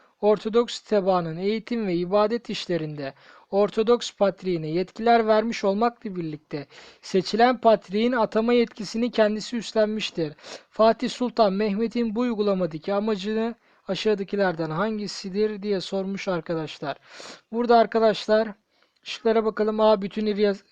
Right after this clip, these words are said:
Hristiyanlar arasındaki birliği sağlamak değil. B. Merkezi otoriteyi korumak. Evet. Merkezi otoriteyi korumak amacıyla bu uygulamayı yapıyor.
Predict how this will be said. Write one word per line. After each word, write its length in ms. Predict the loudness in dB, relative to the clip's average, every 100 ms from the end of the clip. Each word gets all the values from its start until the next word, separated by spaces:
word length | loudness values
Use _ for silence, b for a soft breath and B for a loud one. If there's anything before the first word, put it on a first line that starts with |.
| _ _
Hristiyanlar 580 | -4 -4 2 4 4 2
arasındaki 580 | 2 0 -6 -8 -8 -8
birliği 240 | -6 -6
sağlamak 760 | -4 -4 -2 -4 -8 -16 _ -8
değil. 340 | -6 -4 -6 -10 b b b b b b b 0
B. 180 | 2 4
Merkezi 520 | 4 2 0 -2 -2
otoriteyi 720 | -4 -4 -6 -6 _ -8 -8
korumak. 640 | -8 -6 -4 0 -2 -2
Evet. 640 | -2 0 0 -2 _ -20 -12
Merkezi 580 | -2 -2 -2 -6 -6 -4
otoriteyi 720 | -4 -4 -4 -4 -2 -2 -4
korumak 540 | -4 -6 -2 0 0 0
amacıyla 600 | -2 -2 -4 -6 -6 -4
bu 60 |
uygulamayı 520 | -6 -4 -4 -4 -6
yapıyor. 520 | -4 -4 -2 2 2